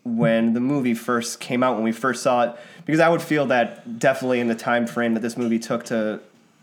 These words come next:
you know, that has been released, we've gotten a lot of other things since then. Dark Knight, Iron Man, Avengers, all the modern classics of the age.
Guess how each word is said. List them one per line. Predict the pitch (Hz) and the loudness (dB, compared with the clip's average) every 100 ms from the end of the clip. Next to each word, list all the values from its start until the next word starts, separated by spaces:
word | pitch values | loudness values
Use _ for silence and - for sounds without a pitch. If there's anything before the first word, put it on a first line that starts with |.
| - | -8
you | 117 | -6
know, | 92 - - | -6 -10 -16
that | - 120 | -12 -8
has | |
been | 117 123 | -2 0
released, | 117 113 120 120 - | 0 0 0 0 -2
we've | 120 - | -4 -2
gotten | - 127 120 | 0 2 2
a | |
lot | 123 127 147 165 156 | -2 0 4 6 6
of | 143 | 4
other | 131 120 | 2 0
things | 113 120 110 110 | -2 -2 -2 -2
since | 113 - | -6 -4
then. | 113 107 107 - - - - - | -2 -2 -4 -10 -20 -20 -16 -2
Dark | 120 113 | 0 2
Knight, | 117 113 113 | 0 0 2
Iron | 113 113 113 | 0 2 2
Man, | 110 117 | 2 0
Avengers, | 113 113 110 113 107 | 0 0 0 -2 -2
all | 113 120 | 0 0
the | 113 107 107 - _ - - _ _ _ 147 165 151 - 208 | 0 -2 -6 -12 _ -20 -20 _ _ _ -18 -18 -18 -20 -10
modern | 170 165 156 151 131 | 0 4 4 4 2
classics | 123 123 117 117 104 - | 2 2 2 0 -6 -6
of | - 113 | -6 -2
the | 110 | 0
age. | 110 107 107 | 0 -2 -6